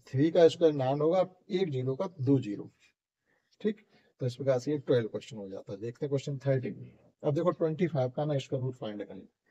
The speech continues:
अगर आपको याद है, तो आप तुरंत बता देंगे, कुछ भी करने की जरूरत नहीं है। लेकिन फिर भी आप चाहें तो निकाल सकते हैं। कैसे? देखो, यहाँ फ़ाइव, ट्वेंटी फ़ाइव दिया गया, तो निश्चित रूप से फ़ाइव ही आएगा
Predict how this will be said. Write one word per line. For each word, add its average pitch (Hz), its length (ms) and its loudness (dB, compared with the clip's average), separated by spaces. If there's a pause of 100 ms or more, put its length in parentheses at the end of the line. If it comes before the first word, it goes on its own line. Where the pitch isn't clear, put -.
(480)
अगर 113 140 -2
आपको 135 280 4
याद 139 260 6
है, 175 60 6
तो 175 80 2
आप 165 140 -4
तुरंत 143 240 -2
बता 123 280 4
देंगे, 147 260 -2
कुछ 139 240 -4
भी 139 80 -2
करने 110 280 -4
की 143 120 -4
जरूरत 127 360 -2 (440)
नहीं 123 260 -2
है। - 160 -18 (460)
लेकिन 135 220 0
फिर 135 180 2
भी 156 120 2
आप 147 200 2
चाहें 143 200 0
तो 135 80 -6
निकाल 143 260 0
सकते 147 280 -4
हैं। 143 60 -4
कैसे? 127 320 0 (200)
देखो, - 420 0
यहाँ 165 140 6
फ़ाइव, 135 300 -2
ट्वेंटी 165 360 0
फ़ाइव 151 260 2
दिया 170 220 -2
गया, 175 160 -2
तो 139 120 -8
निश्चित 147 400 -6
रूप 147 140 -6
से - 160 -10
फ़ाइव 127 380 -2
ही 135 240 -4
आएगा 139 400 -4